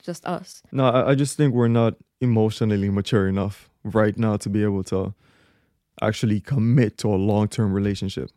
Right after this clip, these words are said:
Speaker 2: I just
Speaker 1: Mm.
Speaker 2: don't, I just don't feel like we're actually there yet right now.
Speaker 1: It doesn't even have to be committed, 'cause for me, I don't have to be in a relationship for
Speaker 2: Mm.
Speaker 1: me to spend time with a person, and I,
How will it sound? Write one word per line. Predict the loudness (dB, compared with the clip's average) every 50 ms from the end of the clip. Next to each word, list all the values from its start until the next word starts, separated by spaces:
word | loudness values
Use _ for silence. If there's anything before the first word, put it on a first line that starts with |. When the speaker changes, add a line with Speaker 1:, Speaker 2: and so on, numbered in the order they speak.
| _ _ _ _ _ _ _ _ _ _ _ _ _ _ _ _ _ _ _ _ _ _ _ _ _ _ _ _ _ _ _ _ _ _ _ _ _ _ _ _ _ -10 -2
Speaker 2:
I | 0 2
just | 4 4 4 4
Speaker 1:
Mm. |
Speaker 2:
don't, | 4 4 2 2 2
I | 2 2
just | 2 2 0
don't | 0 0 0
feel | 0 0 0 2
like | 2 0 -2 -2
we're | -2 -2 0 0 0 -2 -4 -8 _ _ _ -6
actually | -4 -4 -4 -4 -4 -4 -2 -2
there | -4 -2 -2 -2 -2 0 -2
yet | -2 -2 -2 -2 -4 -4 -8 _ _ -4
right | -4 -2 -2 -2
now. | -4 -6 -6 -8 -8 -12 _ _ _ _ _ _
Speaker 1:
It | -6 0
doesn't | 0 2 2 2 0 -2
even | -2 -2 -2 -2 -2
have | 0 0 0 0 -2
to | -4 -6
be | -6 -4 -6 -6
committed, | -4 -2 -2 -2 -2 -2 -2 -2 -2 -2 -4 -4
'cause | -6 -6 -6 -6
for | -6 -6 -6 -4
me, | -4 -4 -4 -4 -4 -6 -6 -8 _ _ _ _ _ _ _ _ -2
I | 0 0
don't | 2 0 0
have | 0 -2 -2
to | -4 -4
be | -2 -2 -2
in | -2 -2
a |
relationship | -4 -4 -6 -6 -4 -4 -4 -4 -2 -4 -6 -6 -6 -8
for | -6 -2 0 0
Speaker 2:
Mm. | 2
Speaker 1:
me | 2 0 -2 -4 -6 -8
to | -8 -6 -4 -4 -4 -6 -8 -10 -12 -12 -14 -16 -16 -18 -20 _ -20
spend | -20 -20 -20 _ _ _ _ -4 -2 -2 -2 -2 -4
time | -2 -2 -2 -2 -2 -2 -4
with | -4 -4 -4
a | -6
person, | -4 -4 -4 -4 -4 -4 -6 -6 -4 -4 -4 -6
and | -6 -6 -6
I, | -8 -8 -10 -10